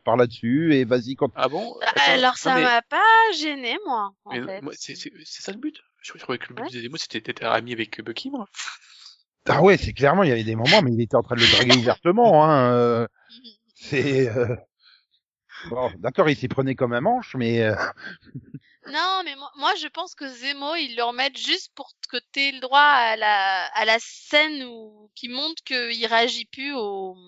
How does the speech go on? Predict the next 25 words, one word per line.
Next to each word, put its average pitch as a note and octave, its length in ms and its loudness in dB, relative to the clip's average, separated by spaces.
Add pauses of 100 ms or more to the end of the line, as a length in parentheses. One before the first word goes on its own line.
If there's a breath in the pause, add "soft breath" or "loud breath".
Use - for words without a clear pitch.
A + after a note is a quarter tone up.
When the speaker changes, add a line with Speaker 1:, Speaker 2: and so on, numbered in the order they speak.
(300)
Speaker 3:
à G#3+ 80 0
la G#3 80 4
programmation, G#3 600 -6
en E3 120 -18
fait. - 1160 -20
Speaker 2:
Ouais. A2+ 240 4
Speaker 1:
Ouais, G#3 140 8
mais E3+ 140 0
bon, E3 240 4
tu - 100 -10
vois, F3+ 100 4
quand - 200 -2
ils C#3 100 -4
disent, « C3+ 240 -6
Ouais, D3+ 320 2
on A2+ 60 -4
va A#2 100 0
aller C3+ 140 2
lui D3 120 0
demander, C#3+ 340 2
euh, A2+ 400 4
comment C3+ 300 0
faire C#3+ 260 0
en A2+ 100 2
prison. » C3+ 340 -2